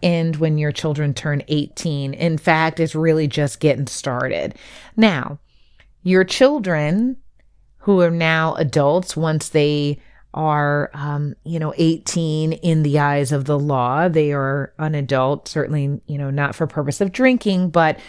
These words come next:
for purpose of things like child support and parenting schedules. And so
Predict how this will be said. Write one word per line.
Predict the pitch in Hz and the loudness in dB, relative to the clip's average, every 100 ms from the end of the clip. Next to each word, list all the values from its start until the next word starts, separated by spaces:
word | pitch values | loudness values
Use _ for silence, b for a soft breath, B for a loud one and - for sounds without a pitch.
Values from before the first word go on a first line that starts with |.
| B - | B 2
for | 190 | 2
purpose | 185 190 175 175 180 | 4 2 2 0 0
of | - | -2
things | 180 170 165 - | 0 0 0 0
like | 156 143 | 0 0
child | - 175 165 160 | -2 2 2 0
support | - 160 - 160 156 156 160 | -2 -4 2 2 4 2 0
and | 147 | -2
parenting | - 233 254 233 - 156 147 | -2 2 2 2 -2 -2 -4
schedules. | - 151 127 - - 131 196 - B B B B B B B _ _ - | -4 -4 -4 -6 -4 -2 -2 -6 B B B B B B B _ _ 4
And | 214 202 | 4 4
so | - 226 196 185 175 175 170 | 2 2 4 2 2 0 -2